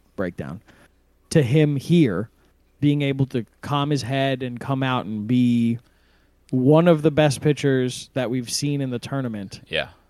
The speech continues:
Speaker 1: in the second inning. I would lo-, I wanna talk to him so badly to know how that switch gets flipped and,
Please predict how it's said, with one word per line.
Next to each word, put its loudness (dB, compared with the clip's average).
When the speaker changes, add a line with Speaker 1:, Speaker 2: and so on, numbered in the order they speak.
Speaker 1:
in 0
the -2
second -4
inning. -8
I 2
would 6
lo-, 6
I 4
wanna 6
talk 2
to 0
him -2
so 4
badly -2
to -8
know 2
how -6
that -6
switch -2
gets -10
flipped -10
and, -10